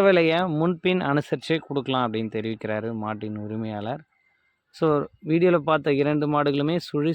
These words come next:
சுத்தம், நல்ல பிரீட்ல இருக்கக்கூடிய ஒரு கருப்பு சட்டு மாடு, ஒரு செவல சட்டு மாடு. மொத மாடு ஒரு பதினெட்டு லிட்டர் கறக்கும் அப்படின்னா, இது ஒரு ப-,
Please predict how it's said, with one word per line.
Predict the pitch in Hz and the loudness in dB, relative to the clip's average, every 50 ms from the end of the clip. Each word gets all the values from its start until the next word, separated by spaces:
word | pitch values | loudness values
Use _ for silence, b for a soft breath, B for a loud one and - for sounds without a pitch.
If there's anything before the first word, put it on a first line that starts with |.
| - - | -2 -4
சுத்தம், | 147 120 - 156 160 156 143 | -6 -6 -4 -4 -4 -2 -2
நல்ல | 135 135 143 143 135 127 | -2 -2 -2 -4 -4 -2
பிரீட்ல | 135 139 151 160 165 147 147 147 143 | 0 2 2 2 0 2 0 0 0
இருக்கக்கூடிய | - - 139 131 143 143 139 143 143 139 135 | 0 -4 -12 -8 -4 -2 0 0 0 0 0
ஒரு | 123 117 - - | -2 -4 -4 -6
கருப்பு | 131 131 123 127 120 - | -4 -4 -6 -8 -10 -10
சட்டு | 139 120 - 131 131 | -10 -8 -6 -6 -4
மாடு, | 127 127 131 147 - - - - - | -4 -4 -4 -6 -8 -12 -12 -10 -8
ஒரு | 123 120 - - | -8 -8 -8 -10
செவல | - 123 120 123 123 - - | -8 -6 -6 -4 -6 -6 -8
சட்டு | - 117 - 120 120 120 | -12 -10 -8 -8 -6 -6
மாடு. | 117 120 143 170 180 - B B B B B B B B B B B B - 147 | -4 -6 -6 -8 -8 -12 B B B B B B B B B B B B 0 4
மொத | 160 170 196 196 | 4 6 6 6
மாடு | 196 185 175 170 | 6 8 8 8
ஒரு | 156 139 - 151 | 6 4 2 0
பதினெட்டு | 143 151 165 160 143 151 151 147 | 2 2 2 2 2 0 0 0
லிட்டர் | 139 147 170 180 147 - | 0 -2 -4 -4 0 0
கறக்கும் | 156 139 135 120 135 139 135 | 0 0 0 0 0 0 0
அப்படின்னா, | 127 117 123 120 117 117 120 139 - - 139 143 139 135 | 0 -2 -2 -2 -2 -2 -2 -4 -4 -6 -8 -6 -2 0
இது | 131 135 127 131 | 2 2 2 2
ஒரு | 131 131 151 - - - 170 - - 147 131 | 2 0 -2 -4 -6 -12 -20 -20 -10 -8 -6
ப-, | 131 | -6